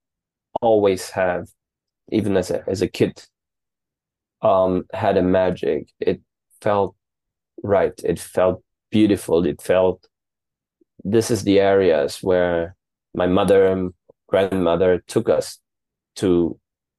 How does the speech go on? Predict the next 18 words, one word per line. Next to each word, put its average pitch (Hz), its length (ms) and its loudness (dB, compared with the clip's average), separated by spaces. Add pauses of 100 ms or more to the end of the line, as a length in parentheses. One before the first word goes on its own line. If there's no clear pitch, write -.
(460)
recharge 95 640 -2
and 85 180 -8
feel 123 220 -2
connected - 420 -4
to 85 100 -6
nature. 78 520 -4
That 92 120 -2
is 92 140 0
one 92 300 0
very 87 180 2
strong 82 380 -2
aspect. 71 480 -8
I 85 180 0
always 92 420 0
had 85 200 -2
a 80 120 -8 (140)
profound 95 480 -2
love, 85 340 0